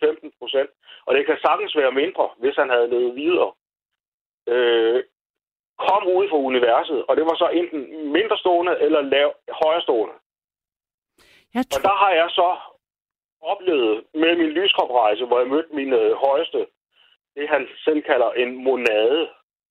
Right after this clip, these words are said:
Speaker 2: Mm.
Speaker 1: Men altså, ja, det, det kan jeg sagtens sidde og snakke om, men, øh, der er sgu ikke mange, der tror på det. <laughs>
Speaker 2: Men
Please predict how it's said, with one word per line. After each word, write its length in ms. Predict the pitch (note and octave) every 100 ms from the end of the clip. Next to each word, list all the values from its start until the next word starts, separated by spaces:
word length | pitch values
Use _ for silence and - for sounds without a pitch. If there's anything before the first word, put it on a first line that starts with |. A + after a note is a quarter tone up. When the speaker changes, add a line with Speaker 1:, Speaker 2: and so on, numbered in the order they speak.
| _ _ _ _ _ _ -
Speaker 2:
Mm. 280 | A3+ G#3+ G3 F3+ _ _ _ _ _ _ _ _ _ _ _ _ _
Speaker 1:
Men 180 | B2+ B2+ B2+
altså, 220 | C3 A2+ - - _ _
ja, 120 | A#2+ - - -
det, 160 | C3 -
det 120 | C#3
kan 100 | D#3
jeg 100 | B2+
sagtens 220 | C3 C3+
sidde 180 | C#3+ C#3
og 60 | B2
snakke 280 | B2 B2+ C#3+
om, 60 |
men, 200 | A#2 G#2+
øh, 140 | G#2 G2 _ _ _ _
der 60 | G#2+
er 80 | A#2
sgu 140 | C3+
ikke 100 | D3+ D#3+
mange, 140 | D3+
der 60 | C3
tror 220 | C3 C3+
på 160 | B2+ C#3
det. 80 | C#3+ B2 - F3+ - -
<laughs> 440 | - - - -
Speaker 2:
Men 120 | G#3+